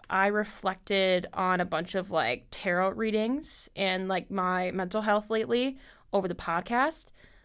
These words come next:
Um, and one of them was over, is, was, like, with Ethan. Um, but, oh my goodness.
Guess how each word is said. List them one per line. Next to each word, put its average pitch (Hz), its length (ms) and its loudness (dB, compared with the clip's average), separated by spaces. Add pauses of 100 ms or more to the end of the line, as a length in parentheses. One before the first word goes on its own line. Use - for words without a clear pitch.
(140)
Um, 202 260 4
and 208 220 4
one 226 160 6
of 226 120 -2
them 196 380 4
was 185 380 4 (120)
over, 190 560 4 (160)
is, 202 220 4 (120)
was, 202 160 2
like, 185 160 0
with 202 220 -2
Ethan. 196 440 -2 (500)
Um, 180 400 4 (960)
but, 208 600 6 (1160)
oh 113 180 -10
my - 60 -16
goodness. - 560 -20